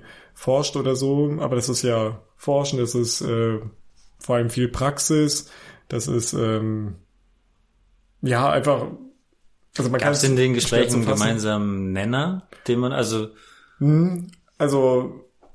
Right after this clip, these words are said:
Speaker 1: oftmals, äh, fangen die Leute dann an, „Ah, ja, wir haben bei uns auch irgendwie entweder, hm, äh, Chor-, Chorverein oder, ähm, die haben auch einen Kirchenchor oder ich hab im Schulchor gesungen.“ Also es gibt zumindest irgendwie diese,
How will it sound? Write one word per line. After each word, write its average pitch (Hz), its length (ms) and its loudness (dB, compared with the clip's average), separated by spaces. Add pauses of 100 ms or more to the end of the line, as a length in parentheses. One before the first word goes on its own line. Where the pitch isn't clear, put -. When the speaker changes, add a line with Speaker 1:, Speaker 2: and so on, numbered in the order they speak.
(100)
Speaker 1:
oftmals, 127 500 0
äh, 127 160 0
fangen 123 240 -2
die 123 80 0
Leute 120 260 0
dann 120 100 -2
an, 131 240 -2
„Ah, 151 280 -4
ja, 151 280 0
wir 143 100 0
haben 139 100 -4
bei 143 80 0
uns 135 180 -2
auch 147 180 0
irgendwie 131 440 -2 (360)
entweder, 117 540 0 (560)
hm, 113 520 -2 (720)
äh, 117 260 0
Chor-, 131 500 2
Chorverein 147 720 4
oder, 123 640 2
ähm, 113 300 -2
die 123 100 -4
haben 113 100 0
auch 123 120 2
einen 120 80 0
Kirchenchor 139 600 2
oder 123 200 2
ich 113 160 -4
hab 110 140 -8
im 123 80 -2
Schulchor 147 540 0
gesungen.“ 139 360 -2
Also 120 320 0 (340)
es - 80 -12
gibt - 160 -2
zumindest 135 380 0
irgendwie 127 280 0
diese, 113 600 0